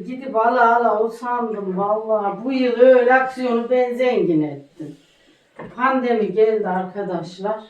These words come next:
Orada bacım alıyor, burada ben.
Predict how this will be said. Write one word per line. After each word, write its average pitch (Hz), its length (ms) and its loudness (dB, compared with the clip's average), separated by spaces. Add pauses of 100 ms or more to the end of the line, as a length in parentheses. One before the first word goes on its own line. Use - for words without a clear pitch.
(1040)
Orada 226 480 0
bacım 233 440 2
alıyor, 190 420 0
burada 214 440 -6
ben. 214 380 0